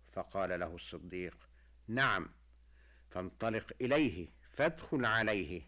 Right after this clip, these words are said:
فاتبعه، فإنه يدعو إلى الحق.'" حين ذاك أخبره طلحة بما كان من خبر الراهب وما قاله،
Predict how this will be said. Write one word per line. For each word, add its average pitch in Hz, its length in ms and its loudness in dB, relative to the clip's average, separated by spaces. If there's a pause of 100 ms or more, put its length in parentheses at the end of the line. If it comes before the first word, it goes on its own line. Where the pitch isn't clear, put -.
(180)
فاتبعه، 98 720 -2 (480)
فإنه 95 640 -2
يدعو 107 440 0
إلى 87 220 -4
الحق.'" - 480 -10 (1000)
حين 185 260 6
ذاك 208 260 4
أخبره 185 540 4
طلحة 196 440 2
بما 175 320 6
كان 165 360 4
من 147 120 2
خبر 143 320 4
الراهب 117 680 2
وما 98 300 2
قاله، 82 360 -2